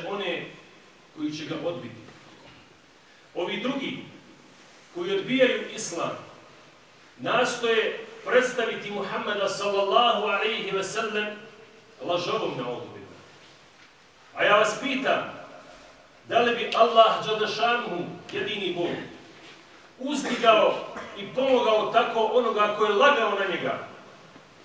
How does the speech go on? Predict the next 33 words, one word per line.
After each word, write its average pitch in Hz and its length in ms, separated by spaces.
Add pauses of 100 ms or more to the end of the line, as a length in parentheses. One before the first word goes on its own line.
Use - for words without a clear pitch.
(120)
kao 220 200
što - 140
je 196 180
pomogao 196 460
Muhammeda, 165 500
sallallahu 156 480
alejhi - 200
ve - 60
sellem, 185 280
i 175 100
kao 208 220
što 170 160
ga 175 80
je 156 160
uzdigao? 120 360 (800)
Ne, 196 180
vallahi. 160 400 (720)
Nego 175 200
Allah, 220 340
dželle 202 200
šanuhu, 202 460
kaže 214 360
da 202 100
je 202 120
svjedok - 500 (960)
da 196 80
je 190 160
Muhammed, 208 500
sallallahu 196 720
alejhi 202 320
ve 185 100
sellem, 202 440
njegov 233 320